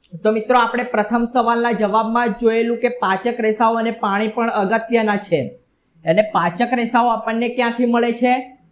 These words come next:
લીલા શાકભાજી અને તાજા ફળો. એના પછી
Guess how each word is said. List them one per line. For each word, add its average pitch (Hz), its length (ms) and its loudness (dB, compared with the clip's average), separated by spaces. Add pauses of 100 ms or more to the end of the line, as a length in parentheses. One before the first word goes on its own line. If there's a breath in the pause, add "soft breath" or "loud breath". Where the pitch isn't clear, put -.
(120)
લીલા 190 400 2
શાકભાજી 202 760 0
અને 233 580 -2 (420)
તાજા 220 380 2
ફળો. 160 520 0 (520)
એના 202 280 2
પછી 240 720 -2